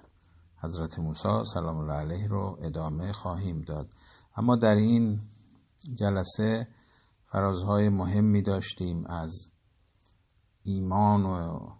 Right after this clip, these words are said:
مقاومت، اه، ساحرانی که ایمان آورده بودند، شکست فرعون و پیروزی موسی و اینکه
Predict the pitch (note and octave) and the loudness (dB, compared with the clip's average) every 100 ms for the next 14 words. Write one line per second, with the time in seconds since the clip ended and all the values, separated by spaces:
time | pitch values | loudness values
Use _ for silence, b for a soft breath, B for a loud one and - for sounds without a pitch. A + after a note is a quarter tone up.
0 | b b b _ E2 E2+ D#2+ E2 F2+ G2 | b b b _ -8 -6 -4 -4 -4 -4
1 | - G#2 G2 F#2 - _ _ _ _ _ | -2 0 0 -2 -8 _ _ _ _ _
2 | _ _ _ _ - G#2 F2 D#2+ D#2 - | _ _ _ _ -14 -12 -8 -8 -8 -10
3 | - G2+ F2+ F#2+ F2+ G2 G2 - F#2 F2+ | 0 2 2 0 0 0 -2 -2 -4 -2
4 | E2+ F#2+ G#2 F#2 F#2 F#2 E2+ E2+ E2+ E2 | -2 2 2 2 0 -2 -4 -6 -6 -6
5 | E2 E2+ F2 _ _ - F2+ - G#2 G#2 | -8 -10 -14 _ _ -12 -6 0 0 0
6 | - G2+ F#2+ F2+ F2 G2 G#2 G#2+ - b | -4 -2 -2 -4 -4 -2 -2 -4 -8 b
7 | b b _ F#2 F2+ G2 F#2+ F2+ F2+ G#2 | b b _ -10 -6 -4 -2 -2 -2 2
8 | G#2+ G2+ G2 F#2 F2+ - G2 F#2 - F#2+ | 4 4 0 -2 -6 -6 -4 -4 -4 -6
9 | E2 D#2+ F2 F#2+ F#2 G2+ G2 | -4 -6 -4 -6 -4 -4 -4